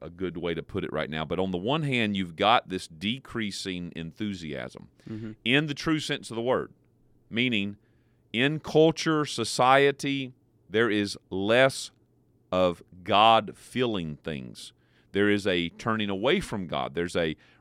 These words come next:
Speaker 1: rejection of God being a part of, of stuff. There's a lot of scoffing. Well, even in the church, we're seeing this downward trend away from true enthusiasm. We're seeing it in the human heart.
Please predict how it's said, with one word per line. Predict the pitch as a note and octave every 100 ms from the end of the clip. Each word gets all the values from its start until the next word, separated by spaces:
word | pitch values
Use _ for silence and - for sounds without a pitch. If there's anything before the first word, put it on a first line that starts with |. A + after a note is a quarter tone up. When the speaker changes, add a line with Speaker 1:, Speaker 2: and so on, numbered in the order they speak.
| E2+
Speaker 1:
rejection | G2 F#2 A#2+ C#3 - - G2+
of | - G2 G2 F#2 - _ _ _ _ _ _ - F#2
God | A2+ A#2+ A#2+ F2+
being | A#2 A2+ G2+
a |
part | - A#2 A#2
of, | E2 - -
of | -
stuff. | - - D2+ - - _ _ _ _ _ _
There's | - F2+ F#2+ F#2+
a |
lot | F#2+ F#2+
of | F2
scoffing. | - C3 C3 B2+ E2+ G#1+ - _ _ _ _ _ _
Well, | G2 A#2+ E3+ -
even | B2 D#3 E3+ F3+
in | D3
the | A#2+
church, | A2 - G#3+ - -
we're | A2+
seeing | - A2 G2+
this | F#2 F2+
downward | F2+ G2+ G#2 F#2 E2+
trend | - G#2 F#2+ F2+ -
away | E2+ F#2+
from | F#2 F#2 E2 E2+
true | - - C3+ D3 A2+
enthusiasm. | E2+ A2+ A2 F2 D2 A1 - - _ _ _ _ _ -
We're | G#2
seeing | G#2 C3+ C3+
it | C3 -
in | B2 A#2+
the | A2+ G#2
human | - B2 A2+ G2+
heart. | - D3 G#2+ -